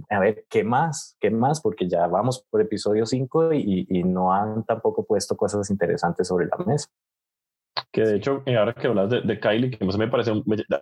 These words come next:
Speaker 2: hubo varios topics o líneas que me llamaron mucho la atención, y uno fue el de Kylie Sonic, que hace referencia al ser una mujer transgénero y que ya desea maternidad, pero fisiológicamente no puede. Entonces yo dije, "Ma, esto es un tema muy interesante,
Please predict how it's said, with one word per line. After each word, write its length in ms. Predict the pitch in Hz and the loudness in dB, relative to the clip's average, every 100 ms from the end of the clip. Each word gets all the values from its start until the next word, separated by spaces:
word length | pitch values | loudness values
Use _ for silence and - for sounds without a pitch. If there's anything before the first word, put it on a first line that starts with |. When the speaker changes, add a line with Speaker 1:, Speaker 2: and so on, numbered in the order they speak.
| 101 - | -2 0
Speaker 2:
hubo 300 | 117 131 113 | 0 0 2
varios 360 | 120 143 - - | 0 -2 -6 -2
topics 640 | 139 156 _ - 139 147 | -2 -2 _ -8 -4 -2
o 80 | 101 | 0
líneas 400 | 92 98 110 131 | 2 2 0 0
que 80 | 131 | 0
me 100 | 101 | 0
llamaron 320 | 98 87 92 | 0 0 0
mucho 180 | 101 131 | 0 0
la 100 | 131 | 0
atención, 360 | 101 92 117 135 | 0 0 0 0
y 100 | 101 | 0
uno 140 | 101 110 | 0 -2
fue 100 | 104 | 0
el 60 | |
de 100 | 98 | 0
Kylie 280 | 101 92 113 | 0 0 0
Sonic, 340 | 110 131 131 - _ _ _ _ | 0 -2 -4 -12 _ _ _ _
que 540 | - 90 85 87 - - | 0 2 2 0 -2 -4
hace 340 | - 92 92 104 | 0 0 0 0
referencia 520 | 104 113 110 123 127 | 0 0 0 2 0
al 120 | 127 | 2
ser 140 | 123 | 0
una 100 | 120 | 0
mujer 260 | 127 131 131 | 2 0 0
transgénero 580 | 127 131 139 143 202 - - - | 0 0 2 2 0 -2 -8 -2
y 160 | 104 | -2
que 200 | - 87 | 0 -2
ya 220 | 90 87 87 | 0 0 0
desea 420 | 85 87 92 98 | 0 0 2 2
maternidad, 680 | 113 123 139 143 139 180 - | 0 0 0 2 2 0 -2
pero 200 | 104 90 | -2 -2
fisiológicamente 840 | - 98 90 90 95 95 95 104 | -2 -2 -2 -2 0 0 0 0
no 140 | 98 - | -2 0
puede. 260 | 135 131 | 0 2
Entonces 260 | 90 95 107 | 0 -4 -2
yo 80 | 110 | 0
dije, 140 | 104 | 0
"Ma, 200 | 104 120 | 0 0
esto 200 | 101 95 | -2 -4
es 80 | 98 | -4
un 140 | 107 | -2
tema 220 | 113 117 127 | 0 0 2
muy 240 | 131 131 | 2 2
interesante, 580 | 127 131 139 139 196 | 0 0 0 0 -2